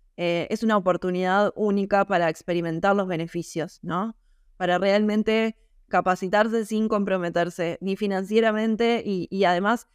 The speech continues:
en cuanto a tiempo, justamente lo que, lo que permite esta plataforma es que se pueda elegir la capacitación que uno necesita y hacerlo a su propio ritmo en el tiempo que uno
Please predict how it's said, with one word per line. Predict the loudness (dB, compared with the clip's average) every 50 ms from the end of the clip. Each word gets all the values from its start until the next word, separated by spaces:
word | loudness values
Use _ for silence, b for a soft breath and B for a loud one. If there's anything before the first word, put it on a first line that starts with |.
| _ _ _
en | -6 -2 2
cuanto | 2 2 2 2 0
a | 0
tiempo, | 2 2 2 2 2 0 0 0 0 -2 -6 _ _ _ _ _
justamente | -20 -2 0 0 2 2 2 0 2 2
lo | 0 0
que, | 0 -2 -2 -2 0 0
lo | 0 0 0
que | 0 -2
permite | 0 0 0 2 0 0 0
esta | 0 0 0 -2
plataforma | 2 2 0 0 0 -6 -2 -2 0 0 2 2 2 0 0 -4 _ _ _ _ _ _ _
es | -18 -8
que | _ 0 2 2 2 -2 -4 _ _ _ _ _ _ _ _ _
se | _ -4 -4
pueda | 0 0 0 2 2 4 4 4
elegir | 4 2 0 -4 -4 -2 0 0 2 4
la | 2 2
capacitación | 2 0 -4 -4 -10 -6 -6 -6 -6 -2 -2 -2 0 -2 -2
que | -2 -2
uno | -2 0 -2
necesita | -2 -4 -6 -10 -6 -4 -4 0 2 2 4
y | 4
hacerlo | 4 2 2 -2 -2 2 2 2
a | 2 2 0 -4 -6
su | -4 -6 -4
propio | -2 -2 -2 0 0 0
ritmo | 0 0 -2 -2 0 0 0 0
en | 0
el | -2 -2 -2
tiempo | -2 -2 -2 -2 -4 -6
que | -4 -4 -2
uno | 0 0 0 0 0 -2 -4 -6